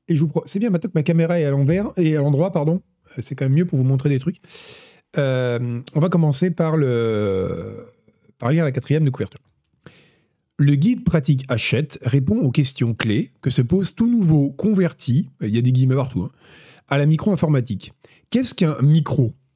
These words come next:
Comment fonctionne-t-il ? Faut-il un écran spécial ? Comment programmer ? Qu'est-ce que le basique ? Oui, on vient forcément au basique, oui, vous l'avez deviné. Quelle est l'importance des logiciels ?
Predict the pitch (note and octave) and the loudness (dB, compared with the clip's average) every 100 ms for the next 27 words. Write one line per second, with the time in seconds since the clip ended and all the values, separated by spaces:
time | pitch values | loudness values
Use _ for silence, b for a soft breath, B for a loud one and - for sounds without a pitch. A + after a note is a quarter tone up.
0 | _ b b - E3+ B3+ B3 G3+ - D3+ | _ b b -2 0 0 0 -2 2 0
1 | C3 C#3 G2+ E2 _ _ _ - C#3 C#3+ | 2 0 -2 -6 _ _ _ -2 0 2
2 | C3+ C3 C3 D#3+ C3 F#3 - G#3+ C#3+ F2 | 2 2 2 0 0 -2 0 -2 0 -4
3 | - _ _ - A#2+ B3+ - G3 D3+ C3+ | -8 _ _ -4 0 0 0 0 2 2
4 | A#2 F2+ _ _ _ _ - B2+ - G2+ | 0 -2 _ _ _ _ -4 -2 -2 -2
5 | G#2+ B2+ D#3+ C3+ - C3 - A#2 B2+ C3 | 0 2 2 0 -2 -4 -2 -2 0 -2
6 | C3+ D3 C#3+ C3+ C#3 - C3 - - - | 0 2 4 2 2 0 0 -2 -6 -16
7 | _ C#3+ B2+ B2 B2+ G2+ B2+ B B B | _ 0 2 2 0 -2 -8 B B B
8 | B _ F#3 D#4+ C#4 F3+ F3 - G3+ D3+ | B _ 0 2 2 0 0 0 0 2
9 | B2+ A#3+ A#3 F#3+ F#3 C#3+ F#2+ | 2 2 0 0 0 0 -2